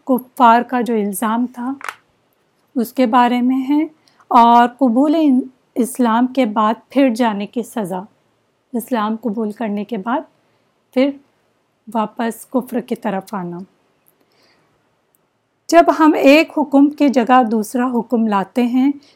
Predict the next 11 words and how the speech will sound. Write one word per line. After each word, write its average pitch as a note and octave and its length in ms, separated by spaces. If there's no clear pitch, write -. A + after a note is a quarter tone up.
تو A3 100
کافر A#3 500
کہتے A3+ 420
ہیں B3 240
کہ C#4 120
تم C4+ 300
یہ A#3+ 120
خود C#4+ 220
گھڑ A3+ 140
لیتے F#3+ 460
ہو، F3+ 180